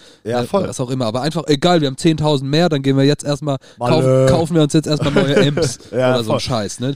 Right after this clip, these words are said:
Speaker 2: Das wäre natürlich Quatsch.
Speaker 1: Ja, also man muss auf jeden Fall dabei im Hinterkopf haben,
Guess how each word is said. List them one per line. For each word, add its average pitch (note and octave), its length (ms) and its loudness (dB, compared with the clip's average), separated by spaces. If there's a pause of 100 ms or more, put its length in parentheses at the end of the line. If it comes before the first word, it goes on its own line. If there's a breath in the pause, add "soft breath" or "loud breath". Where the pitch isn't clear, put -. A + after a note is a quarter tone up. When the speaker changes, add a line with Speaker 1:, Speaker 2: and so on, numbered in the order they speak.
(260 soft breath)
Speaker 2:
Das B2 300 -4
wäre C3+ 200 0
natürlich B2 600 -2
Quatsch. - 420 -12
Speaker 1:
Ja, D3+ 140 -2 (220)
also C3 160 -6
man C#3 180 -4
muss E3 220 -2
auf C#3 140 -6
jeden C#3 180 -6
Fall E3+ 160 -2
dabei C3 320 -4
im C3 160 -10
Hinterkopf D#3 540 -10
haben, A2+ 180 -8